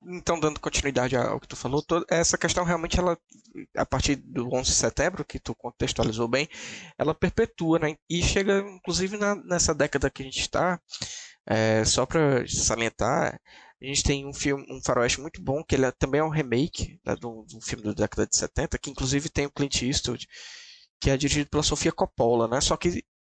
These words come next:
que é o Estranho que Nós Amamos, The Beguiled, acho que é o título em inglês. Que, no caso aqui, o filme ele meio que mostra a história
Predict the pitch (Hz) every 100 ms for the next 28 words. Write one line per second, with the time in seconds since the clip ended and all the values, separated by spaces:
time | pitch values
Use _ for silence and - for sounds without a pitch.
0 | - 139 131 131 127 127 127 - 139 139
1 | 143 156 135 110 107 - - _ _ -
2 | _ _ - 120 - 120 113 113 113 -
3 | 156 - - - 113 107 107 110 107 101
4 | - _ _ - - - _ _ - -
5 | 127 147 165 - - _ _ _ 160 -
6 | 170 180 180 - 190 - 185 185 190 185
7 | - 160 180 - 185 _ 165 160 175 -
8 | 190 - - 156 175